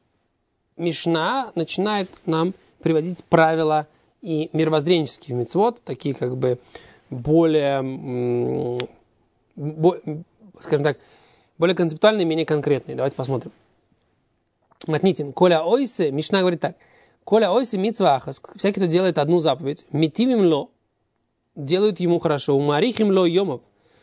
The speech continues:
продлевают ему ж-, дни его, венойхель эт хаарец, и он наследует землю. Это тоже,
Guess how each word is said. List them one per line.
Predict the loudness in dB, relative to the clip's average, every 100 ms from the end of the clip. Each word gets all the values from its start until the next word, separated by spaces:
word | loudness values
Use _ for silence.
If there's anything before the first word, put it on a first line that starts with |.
| _ _
продлевают | -6 -4 -2 2 4 2 2
ему | 0 2
ж-, | 0 -4
дни | -4 2 4 4
его, | 0 -4 -12 _ _ _
венойхель | -2 0 2 2 2 0 0
эт | -2 0
хаарец, | 0 4 4 2 -4 0
и |
он | 2 2
наследует | 2 0 2 2 4
землю. | 4 4 0 -14 _ _ _ _ _ _ _ _ -20 _ _ _ _ _ _ _
Это | -8 2
тоже, | 2 2 -2